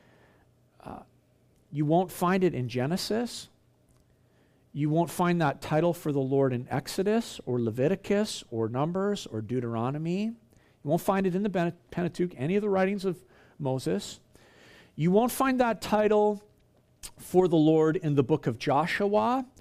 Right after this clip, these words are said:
You won't find that title for the Lord in the book of Judges, but in the book of First Samuel, all of the sudden, it leaps on to the page of Scripture. And it's very evident. In fact, the Lord of hosts was the favorite title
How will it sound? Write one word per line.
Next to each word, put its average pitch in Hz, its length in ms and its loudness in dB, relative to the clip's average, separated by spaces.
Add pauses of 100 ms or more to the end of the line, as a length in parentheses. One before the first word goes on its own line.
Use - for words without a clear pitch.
(600)
You 165 200 4
won't 196 420 2
find 220 360 2
that 196 200 2
title 196 400 2
for - 180 -2
the 160 120 4
Lord 165 580 4
in 147 160 2
the 139 80 2
book 156 260 0
of 123 160 0
Judges, 139 540 0
but 135 260 2
in 160 400 0
the 139 80 -2
book 156 260 -2
of 143 80 0
First - 340 -2
Samuel, 196 680 2 (560)
all 151 220 2
of 185 120 0
the 226 80 0
sudden, 160 640 0 (500)
it 156 220 0
leaps 156 540 0 (120)
on 147 460 0
to - 140 -8
the 127 80 0
page 127 520 -2
of 117 80 -12
Scripture. 98 720 -8 (1000)
And 165 120 4
it's - 180 -2
very 170 600 2
evident. 160 500 0
In 143 120 -4
fact, 156 500 0
the 156 100 4
Lord 156 300 4
of 196 100 -4
hosts 147 480 0
was 117 180 -4
the 127 60 -6
favorite 160 560 0
title 120 600 -2